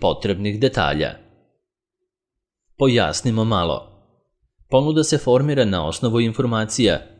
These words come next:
o organizaciji nekog događaja uopšteno, kao i u skladu sa podatkom o broju ljudi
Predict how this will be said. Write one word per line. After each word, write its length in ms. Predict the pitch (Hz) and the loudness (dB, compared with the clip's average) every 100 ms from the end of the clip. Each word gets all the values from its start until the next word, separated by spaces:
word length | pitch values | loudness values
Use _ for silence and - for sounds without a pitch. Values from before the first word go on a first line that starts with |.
| _ - | _ -2
o 300 | 131 - 123 | 0 0 0
organizaciji 840 | 123 123 120 117 117 113 120 82 | 0 0 0 0 -2 -2 -2 -2
nekog 460 | 92 113 110 113 | -2 -2 -2 -2
događaja 580 | 104 76 87 95 104 110 - | 0 0 0 0 2 2 0
uopšteno, 680 | 120 90 82 - 107 90 85 - _ _ _ _ _ _ _ _ | 2 2 2 -2 -4 -4 -8 -14 _ _ _ _ _ _ _ _
kao 320 | - 92 87 92 | -6 0 2 2
i 100 | 87 | -2
u 80 | |
skladu 680 | 87 - 85 80 117 107 - | -4 -4 -4 0 0 0 -4
sa 420 | - - 113 107 - | -10 -6 -2 -4 0
podatkom 600 | 151 110 69 - 131 113 | 0 0 -4 -4 -2 0
o 80 | 87 | 0
broju 280 | 98 120 117 | 0 2 2
ljudi 380 | 120 120 110 | 2 2 2